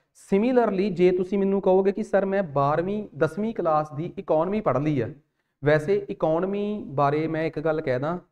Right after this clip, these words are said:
economy ਜ਼ਿਆਦਾਤਰ ਜਿਹੜੀ ਆ ਉਹ ਸਾਨੂੰ, ਅਹ, ਪ-, economy ਦੀ ਕੋਈ ਬਹੁਤੀ ਵਧੀਆ ਕਿਤਾਬ ਸਾਨੂੰ ਮਿਲਦੀ ਨਹੀਂ।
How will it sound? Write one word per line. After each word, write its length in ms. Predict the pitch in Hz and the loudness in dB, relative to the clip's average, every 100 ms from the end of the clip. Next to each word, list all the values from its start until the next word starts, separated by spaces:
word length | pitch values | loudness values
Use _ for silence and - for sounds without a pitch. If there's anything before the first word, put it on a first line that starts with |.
| - | -8
economy 560 | 185 160 156 165 196 | -4 -2 -2 -2 -2
ਜ਼ਿਆਦਾਤਰ 600 | 190 139 135 135 175 202 | -2 2 4 4 2 0
ਜਿਹੜੀ 360 | 147 151 151 160 | -2 -2 -2 0
ਆ 120 | 139 | 0
ਉਹ 260 | 156 165 165 | 0 -2 -4
ਸਾਨੂੰ, 580 | - 139 139 147 170 - _ _ _ | -4 -4 -2 -2 -4 -8 _ _ _
ਅਹ, 560 | 147 135 131 127 127 - | 0 2 2 2 0 -4
ਪ-, 180 | - - | -8 -6
economy 440 | - 165 185 208 | -2 0 2 0
ਦੀ 80 | 202 | -4
ਕੋਈ 140 | 208 | -4
ਬਹੁਤੀ 380 | 180 151 170 214 | -2 0 -2 -2
ਵਧੀਆ 300 | 170 160 196 | -4 0 -2
ਕਿਤਾਬ 300 | 202 185 165 | -2 -2 -2
ਸਾਨੂੰ 280 | 165 170 185 | -2 -4 -2
ਮਿਲਦੀ 340 | 151 131 139 | 0 0 0
ਨਹੀਂ। 280 | 131 110 - | -2 -4 -8